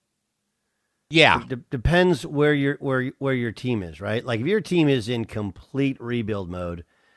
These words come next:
Speaker 2: then why are you, you know, wh-, why would you ever, um,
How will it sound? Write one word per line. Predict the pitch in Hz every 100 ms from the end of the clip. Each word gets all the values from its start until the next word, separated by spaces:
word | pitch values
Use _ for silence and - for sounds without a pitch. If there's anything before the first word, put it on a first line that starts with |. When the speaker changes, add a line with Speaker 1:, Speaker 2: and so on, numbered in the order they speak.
| _ _
Speaker 2:
then | 95 101 113 107 110
why | 107 95 113 117
are | 117
you, | 113 110 107 104 101 95 _ _ _ _ _ _ _
you | 110
know, | 107 98 95 - _ _ - -
wh-, | 110 110 -
why | 113 117 127
would | 135 127
you | 104 117 -
ever, | 117 110 113 104 92 _ _ _ _ _ _ _ _
um, | 107 101 101 98 92